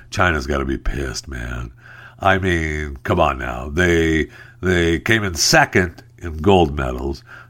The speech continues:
Total medal counts. No, I'm sorry. They came in third in gold medal counts, and they came in, I think, fourth or fifth in total.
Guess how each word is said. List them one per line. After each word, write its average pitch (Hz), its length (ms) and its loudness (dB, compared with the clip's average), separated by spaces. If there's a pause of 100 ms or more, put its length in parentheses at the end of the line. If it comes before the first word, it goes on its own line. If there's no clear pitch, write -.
(180)
Total 98 1040 6 (220)
medal 85 480 0
counts. 71 720 -4 (320)
No, 98 180 4
I'm 80 160 -4
sorry. 78 260 2
They 92 140 4
came 139 240 0
in 113 160 -4
third 107 640 4
in 90 240 -2
gold 82 340 4
medal 82 280 2
counts, 71 400 -4 (260)
and 95 160 -2
they 90 140 4
came 104 280 0
in, 92 380 -2
I 82 100 2
think, 107 220 -2
fourth 98 340 4
or 82 100 0
fifth - 680 -4 (100)
in 80 220 -4
total. 95 580 0